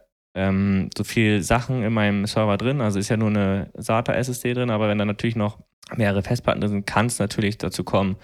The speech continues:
dass er vielleicht irgendwelche komischen Verhaltensweisen zeigt, aber, ähm, das will ich jetzt mal nicht drauf beschwören. Ich hab halt auch gesehen, das wusste ich aber schon vorher, weil standardmäßig ist das bei Proxmox so, ähm, der C-P-U-Governor, also der sagt quasi an, wie der immer,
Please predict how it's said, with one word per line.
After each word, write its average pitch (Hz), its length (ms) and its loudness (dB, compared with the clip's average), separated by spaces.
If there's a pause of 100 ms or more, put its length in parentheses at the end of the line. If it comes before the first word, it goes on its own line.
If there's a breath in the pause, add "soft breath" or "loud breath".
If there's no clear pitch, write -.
(280 loud breath)
dass - 160 -10
er 107 60 -10
vielleicht 98 280 0
irgendwelche 95 460 0
komischen 101 400 -2
Verhaltensweisen 90 840 0
zeigt, 87 340 -2
aber, 87 460 0 (400 soft breath)
ähm, 90 600 0
das - 220 -4
will 95 80 0
ich 95 60 -2
jetzt 92 120 -4
mal 95 60 0
nicht 101 140 -2
drauf 92 200 -4
beschwören. 85 540 -4 (260 loud breath)
Ich - 60 -4
hab 113 80 -2
halt 123 160 4
auch - 100 0
gesehen, 113 380 2
das 107 160 0
wusste 123 220 0
ich - 20 4
aber 101 140 2
schon 98 160 -4
vorher, 117 360 0
weil 95 120 2
standardmäßig 107 640 0
ist - 80 -6
das 104 120 -6
bei 87 120 0
Proxmox - 540 -4
so, 117 280 2 (400 loud breath)
ähm, 98 320 4
der 92 320 4
C-P-U-Governor, 135 840 2
also 107 260 4
der 98 100 6
sagt 104 220 2
quasi 95 300 2
an, 95 220 4
wie 98 80 -2
der 92 160 2
immer, 85 360 2